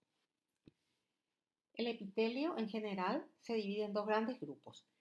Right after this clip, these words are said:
El epitelio de revestimiento que recubren o tapizan estructuras, que es lo que estuvimos viendo en capítulos anteriores. Y el epitelio glandular, que es un epitelio capaz de secretar y liberar sustancias.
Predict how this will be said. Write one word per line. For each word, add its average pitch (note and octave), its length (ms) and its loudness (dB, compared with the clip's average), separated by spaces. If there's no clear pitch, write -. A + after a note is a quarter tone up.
El G#3 100 0
epitelio G3 460 0
de G3 60 2
revestimiento G#3 840 0
que A#3+ 80 -4
recubren G#3 500 -2
o G#3+ 80 -2
tapizan G#3 460 -2
estructuras, B3 560 -2
que G#3+ 100 -2
es G3 80 0
lo G#3 140 -2
que A3 260 -4
estuvimos G3+ 480 -2
viendo G3 300 0
en G3 40 -6
capítulos F#3 520 0
anteriores. F3+ 600 -6
Y - 260 -6
el A#3+ 220 2
epitelio F#3+ 580 0
glandular, B3 680 2
que A#3 140 -4
es A3 60 -4
un A#3+ 100 -2
epitelio A3+ 480 0
capaz G3+ 260 0
de F#3+ 100 0
secretar A3 680 0
y C#4 180 -4
liberar F3 340 0
sustancias. - 680 -12